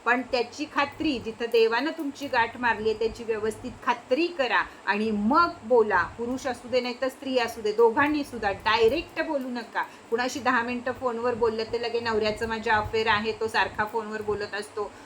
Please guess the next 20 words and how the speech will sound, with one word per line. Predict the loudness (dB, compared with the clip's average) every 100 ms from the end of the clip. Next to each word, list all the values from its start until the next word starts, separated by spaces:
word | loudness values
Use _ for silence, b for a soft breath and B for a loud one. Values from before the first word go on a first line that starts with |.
| -6
नाही. | 4 4 4 -4 -2
बायको | 0 0 -2 -2
फोनवर | -2 -2 -4
बोलत | -4 0 0 0 -4
असते, | -6 -8
तिचा | -8 -8 0 0
अफेअर | 0 -2
आहे, | -2
नाही. | 0 0 0 -4 -10 B 2
बोलणं | 6 6 2 -2
कुणाशी | -2 -4 -2 -4
काही | 0 0
आता | 0 2
पाप | 4 2 0
नाही | -6
राहिलं. | -2 -2 -2 -6
बिझनेस | -8 -8 -6 -2
आहेत, | 0 0 0
काय | 2 2 2
आहेत, | 2 0